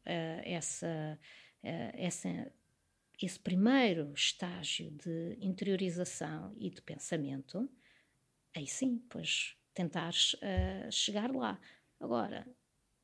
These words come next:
eu acho que a verdadeira, hum, capacidade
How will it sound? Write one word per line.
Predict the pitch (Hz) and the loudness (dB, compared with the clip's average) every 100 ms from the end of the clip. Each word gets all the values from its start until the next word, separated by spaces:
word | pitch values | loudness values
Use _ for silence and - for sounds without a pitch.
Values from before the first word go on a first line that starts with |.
| _ | _
eu | 202 202 | -4 -2
acho | - | -2
que | - 208 | -2 -2
a | |
verdadeira, | 175 202 202 190 202 196 190 185 185 | -2 -2 0 0 2 2 2 2 0
hum, | 185 185 180 180 _ _ _ - | 0 -2 -2 -6 _ _ _ -12
capacidade | - - 190 - 180 170 175 202 220 | -6 0 0 0 -2 0 0 2 0